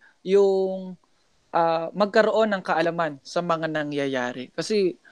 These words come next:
ah, maraming mga young people, medyo ignorante sa ganitong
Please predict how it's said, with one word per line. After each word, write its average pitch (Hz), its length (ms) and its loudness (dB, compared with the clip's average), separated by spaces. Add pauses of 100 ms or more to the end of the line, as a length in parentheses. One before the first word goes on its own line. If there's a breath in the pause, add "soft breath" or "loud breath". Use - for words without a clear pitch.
(380 soft breath)
ah, 160 320 4
maraming 175 480 0
mga 170 320 0
young 180 160 -2
people, 170 560 -2 (480)
medyo 147 400 0 (960)
ignorante 175 720 6
sa 165 160 -2
ganitong 139 720 -2